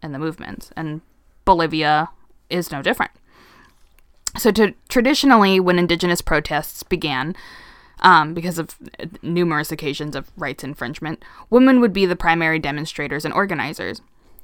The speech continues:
So it was only natural for the essence of this fight and the admiration of these women from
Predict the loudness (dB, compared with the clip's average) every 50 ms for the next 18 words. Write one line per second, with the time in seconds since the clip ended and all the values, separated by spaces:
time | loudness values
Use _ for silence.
0 | -20 -20 -6 2 6 8 8 8 6 2 0 -2 -2 0 0 0 0 0 2 4
1 | 4 4 4 4 4 2 2 2 2 -2 -6 -6 -4 0 0 0 0 2 0 -2
2 | 0 0 -2 0 0 -2 -2 -2 -6 0 0 0 0 0 -6 -10 -16 -20 _ _
3 | _ _ -4 0 4 4 6 4 4 2 2 0 2 6 6 6 6 6 4 2
4 | 0 2 2 0 0 -2 -4 -4 -4 -4 -4 -4 -6 -6 -6 -6 -8 -8 -6 -8
5 | -8 -10 -10 -10 -10 -10 -10